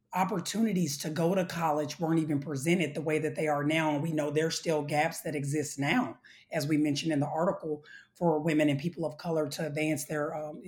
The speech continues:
they, uh, pursue higher education. And so with my mother, I think there were some experiences that she had and things that she saw, um, as a, you know,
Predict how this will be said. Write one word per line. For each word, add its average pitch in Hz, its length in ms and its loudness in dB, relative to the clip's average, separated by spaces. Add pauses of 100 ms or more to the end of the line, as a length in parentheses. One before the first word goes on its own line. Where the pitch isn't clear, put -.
(100)
they, 175 260 -2
uh, 175 120 -4
pursue 226 280 0
higher 170 300 2
education. 143 640 -6 (520)
And 214 140 0
so 214 240 8
with 233 300 0
my 175 160 0
mother, 175 460 4
I 180 120 -4
think 277 280 -2
there 269 100 4
were 220 100 0
some 170 160 0
experiences 175 840 0
that 151 180 0
she 190 380 -2
had 170 260 6
and 143 180 0
things 175 320 6
that 147 140 0
she - 240 -4
saw, 175 600 2 (580)
um, 156 420 4 (100)
as 175 300 4
a, 165 120 2
you 170 260 0
know, 143 200 -2